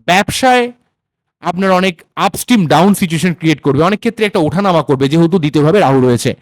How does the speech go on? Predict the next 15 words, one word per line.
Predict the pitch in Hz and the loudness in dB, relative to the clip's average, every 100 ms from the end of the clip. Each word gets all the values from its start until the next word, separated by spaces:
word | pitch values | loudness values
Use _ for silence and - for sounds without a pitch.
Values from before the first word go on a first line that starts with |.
| - - - | -18 -20 -20
দ্বিতীয়ভাবে | - 208 277 285 285 | -4 0 2 2 2
রাহু | 233 202 233 | 2 0 -2
থাকা | 226 214 | -2 -2
মানে | 208 214 | -2 -4
আপনার | 170 160 185 175 - | -4 -6 -4 -6 -4
অর্থকেন্দ্রিক | 202 - 277 240 240 226 160 | -4 -2 -4 -4 -4 -4 -2
ব্যাপারে | 175 214 | -2 -2
একটা | 196 165 | -2 -2
ডামাডোল | 135 151 175 175 | 0 0 0 0
অবস্থা | 143 143 143 | 0 -4 -4
তৈরি | 127 117 | -4 -4
করতে | 104 107 - | -6 -12 -10
পারে। | 107 87 - _ _ - - - - | -12 -12 -18 _ _ -20 -20 -20 -6
আপনার | - 190 185 240 | 0 2 2 2
জীবনে | 175 196 220 | 2 2 2